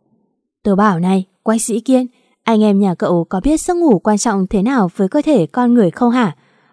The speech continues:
Tại sao hết anh trai cậu rồi lại đến cậu phá đám giấc mơ của tôi thế?" "Baron," anh cất giọng nhàn nhạt,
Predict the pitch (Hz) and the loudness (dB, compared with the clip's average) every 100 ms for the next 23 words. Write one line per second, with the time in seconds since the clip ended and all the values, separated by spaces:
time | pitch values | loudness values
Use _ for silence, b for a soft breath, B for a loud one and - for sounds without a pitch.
0 | _ 214 170 214 185 175 302 320 254 220 | _ -6 -4 -2 -2 -2 -4 -2 -2 -2
1 | 240 220 233 214 b b - 285 247 214 | -2 -2 0 0 b b -4 0 0 2
2 | 196 214 294 - _ - 220 196 180 175 | 0 2 0 0 _ -8 -4 -2 -2 -4
3 | - 311 269 226 202 185 220 214 277 320 | -2 0 2 2 2 0 2 2 2 -2
4 | - _ _ _ _ _ _ _ _ _ | -6 _ _ _ _ _ _ _ _ _
5 | _ _ _ _ _ _ 208 196 202 226 | _ _ _ _ _ _ 2 4 4 0
6 | - _ _ _ _ 202 180 170 262 269 | -6 _ _ _ _ -4 -4 -4 -4 -4
7 | 247 190 185 160 180 180 | -4 -2 -4 -2 -4 -4